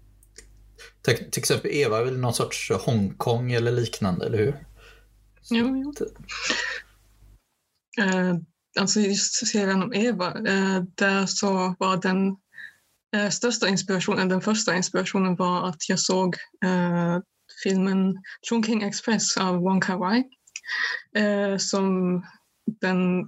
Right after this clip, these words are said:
Speaker 2: det är egentligen två olika berättelser i en film.
Speaker 1: Mm.
Speaker 2: Och, eh, båda utspelar sig i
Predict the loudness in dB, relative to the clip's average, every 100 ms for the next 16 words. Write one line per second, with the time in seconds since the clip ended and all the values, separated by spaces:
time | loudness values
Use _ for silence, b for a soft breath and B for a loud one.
0 | -10 _ _ -6 0 2 0 0 0 0
1 | 0 0 -2 0 -2 0 -2 -2 -2 -2
2 | -2 0 0 0 -2 0 -2 -6 -10 B
3 | B B 2 2 2 0 0 2 2 0
4 | -4 _ -2 0 2 0 0 0 0 0
5 | 0 0 0 0 2 2